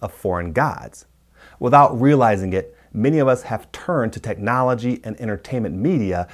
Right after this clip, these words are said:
to occupy our time and our attention.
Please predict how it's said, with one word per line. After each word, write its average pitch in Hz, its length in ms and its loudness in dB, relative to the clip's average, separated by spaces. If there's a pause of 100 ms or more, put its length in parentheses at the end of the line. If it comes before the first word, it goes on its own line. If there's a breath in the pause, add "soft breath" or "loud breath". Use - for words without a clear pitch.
(120 loud breath)
to - 160 -12
occupy 135 480 0
our 104 140 2
time 139 500 -2 (240 loud breath)
and 107 140 -4
our 92 80 -4
attention. - 640 -10